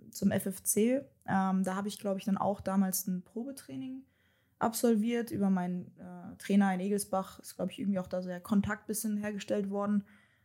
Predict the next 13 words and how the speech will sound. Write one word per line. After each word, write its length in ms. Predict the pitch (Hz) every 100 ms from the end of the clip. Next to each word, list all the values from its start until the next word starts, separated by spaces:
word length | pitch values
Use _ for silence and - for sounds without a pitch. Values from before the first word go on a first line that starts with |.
| _
ähm, 460 | - 196 185 180 175 - _ _ -
weil 120 | 180
der 140 | 180
sich 160 | 180 -
da 100 | 185
ein 100 | 180
bisschen 280 | 190 - 190
auskannte. 580 | 202 - 208 202 202 202 - _ _ _ _ _ _ _ _
Dann 200 | 233 220
war 160 | 202 214
ich 140 | 226
dort, 320 | - 202 202 -
ähm, 480 | 190 185 185 185